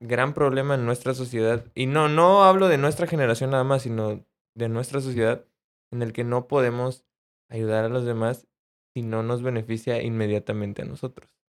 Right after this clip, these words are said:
Eh, cosa que en la política tienen ese privilegio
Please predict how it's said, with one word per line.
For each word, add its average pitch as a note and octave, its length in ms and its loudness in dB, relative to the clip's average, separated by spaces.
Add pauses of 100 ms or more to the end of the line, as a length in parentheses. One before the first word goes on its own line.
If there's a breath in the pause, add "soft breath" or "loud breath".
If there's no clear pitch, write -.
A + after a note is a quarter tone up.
(420)
Eh, A2+ 580 0 (240)
cosa D#3 600 4 (1120)
que B2+ 320 0
en B2+ 100 0
la B2 120 0
política B2 560 -4 (320)
tienen D3 520 0
ese B2 280 -4
privilegio A2 720 -6